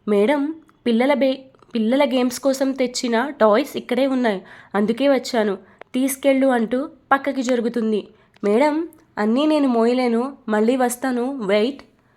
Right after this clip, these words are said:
"ఇదిగో కీ, నీకు నచ్చినప్పుడు వచ్చి తీసుకో. నాకొకటి అర్థమైంది, నన్ను ప్రశాంతంగా ఉండనివ్వరు మీరు,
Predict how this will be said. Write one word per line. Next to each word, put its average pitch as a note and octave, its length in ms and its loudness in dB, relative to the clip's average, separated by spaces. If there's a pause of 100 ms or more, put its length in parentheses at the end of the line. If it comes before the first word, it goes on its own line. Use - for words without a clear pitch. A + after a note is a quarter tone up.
(160)
"ఇదిగో A3+ 280 2
కీ, A3+ 460 -4
నీకు A#3+ 300 0
నచ్చినప్పుడు C4 520 -2
వచ్చి B3 240 -2
తీసుకో. A3+ 460 -4 (400)
నాకొకటి A3 440 0
అర్థమైంది, A3 720 -2
నన్ను G3+ 300 -2
ప్రశాంతంగా B3 680 0
ఉండనివ్వరు A#3 560 0
మీరు, G#3+ 320 0